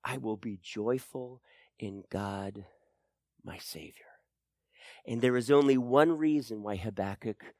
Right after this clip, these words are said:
would be able to do that, because the righteous one will live by faith, chapter two, verse four.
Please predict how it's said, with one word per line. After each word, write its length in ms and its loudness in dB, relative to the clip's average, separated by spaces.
would 140 -8
be 260 -2
able 320 -2
to 160 -12
do 280 -10
that, 360 -20
because 400 -12
the 120 -10
righteous 680 -4
one 420 -14
will 180 -14
live 240 -10
by 180 -10
faith, 520 -16
chapter 360 -16
two, 240 -20
verse 260 -20
four. 360 -20